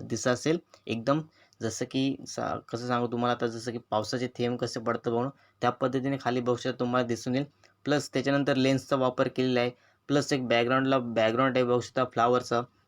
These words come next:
त्या फ्लॉवरच्या बॅकग्राऊंडमध्ये आपण काय केले, लेन्स वापरलेले आहेत. लेन्स म्हणजे ज्या येलो कलरच्या तुम्हाला माहीत असतील. ओके,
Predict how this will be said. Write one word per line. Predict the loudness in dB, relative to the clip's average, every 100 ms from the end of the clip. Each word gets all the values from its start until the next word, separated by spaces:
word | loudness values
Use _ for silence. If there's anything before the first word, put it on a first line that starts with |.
| -4
त्या | -2
फ्लॉवरच्या | 2 2 2 -2 0
बॅकग्राऊंडमध्ये | 2 2 2 0 0 0
आपण | 0
काय | 0 -2
केले, | 0 0 2
लेन्स | 2 0 -2 0
वापरलेले | 0 2 0 2
आहेत. | 0 -4 _ _ -4
लेन्स | 0 0 -2
म्हणजे | -2 0
ज्या | 2 2
येलो | 4 2 2
कलरच्या | 4 2 2
तुम्हाला | -2 -2 2
माहीत | 0 0
असतील. | -4 -6 -6
ओके, | -4